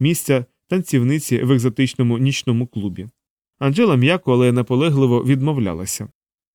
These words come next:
Коли вона влаштувалася на силу працювати провідницею, їй здавалося, що це ідеальний вихід зі становища, що вона знайшла будинок на колесах,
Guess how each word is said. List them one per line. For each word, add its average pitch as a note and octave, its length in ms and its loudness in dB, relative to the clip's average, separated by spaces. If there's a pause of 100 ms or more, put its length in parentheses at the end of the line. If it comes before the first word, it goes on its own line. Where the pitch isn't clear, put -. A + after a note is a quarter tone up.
(140)
Коли C#3 240 4
вона B2+ 200 4
влаштувалася B2 720 0
на A#2+ 100 0
силу A2+ 380 0 (200)
працювати B2+ 560 0
провідницею, B2+ 760 -2 (340)
їй A3 120 0
здавалося, C3+ 560 0
що - 160 -4
це D#3+ 260 -4 (100)
ідеальний C3 680 0
вихід B2+ 400 -4
зі A#2 160 -4
становища, A2 680 -6 (440)
що - 180 0
вона F3+ 200 2
знайшла C3 400 0
будинок A#2+ 420 0
на B2 80 -2
колесах, A#2+ 560 0